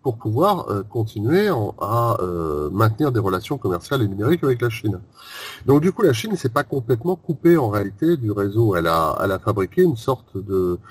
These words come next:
de réplication, comme j'expliquais tout à l'heure, et de barrière, de filtre du réseau mondial, mais elle n'est pas en fait coupée du réseau mondial. Donc un service Internet national, je dirais que c'est pas franchement souhaitable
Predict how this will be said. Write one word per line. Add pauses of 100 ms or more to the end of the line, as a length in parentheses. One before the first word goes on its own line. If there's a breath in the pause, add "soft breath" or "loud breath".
(320 loud breath)
de
réplication,
comme
j'expliquais
tout
à
l'heure,
et
de
barrière,
de
filtre (440 soft breath)
du
réseau
mondial,
mais
elle
n'est
pas
en
fait
coupée
du
réseau
mondial. (800 loud breath)
Donc (340 soft breath)
un
service
Internet
national, (880)
je
dirais
que
c'est
pas
franchement
souhaitable